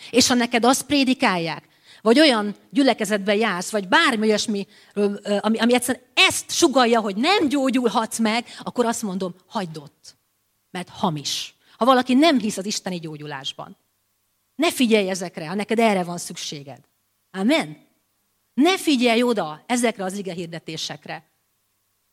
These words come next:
Én nem azt mondom, hogy mindenki meggyógyulhat azonnal csoda által. Félre ne értsétek.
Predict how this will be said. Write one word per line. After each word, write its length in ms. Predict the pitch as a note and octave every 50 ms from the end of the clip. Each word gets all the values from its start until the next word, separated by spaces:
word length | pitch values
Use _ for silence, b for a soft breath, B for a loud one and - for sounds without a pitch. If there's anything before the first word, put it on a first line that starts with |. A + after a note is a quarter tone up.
| _
Én 120 | _ A3 C4
nem 80 | D#4+
azt 140 | F#4+ F#4 -
mondom, 240 | D#4 D#4 C#4+ D4 C#4+
hogy 200 | C4 B3 A3+ A3+
mindenki 680 | A#3+ D4 D#4 D4+ C#4+ C4+ A#3+ A#3+ A3 G#3+ - - G3
meggyógyulhat 640 | F3 G#3 A#3 G#3+ E3+ G#3+ G#3 F#3+ G3 F3 F3 E3+ - _
azonnal 540 | - A3 G3 F#3+ F3+ F3 F3 F3 E3+ D#3+ -
csoda 240 | - - G3 F3 E3+
által. 360 | D#3 D3 C#3+ C#3+ - D3 C3+
Félre 340 | - - D4+ C#4 A#3+ G#3 G3
ne 140 | F#3 E3+ D#3+
értsétek. 540 | D3 D3+ - - - D3+ - - D3+ -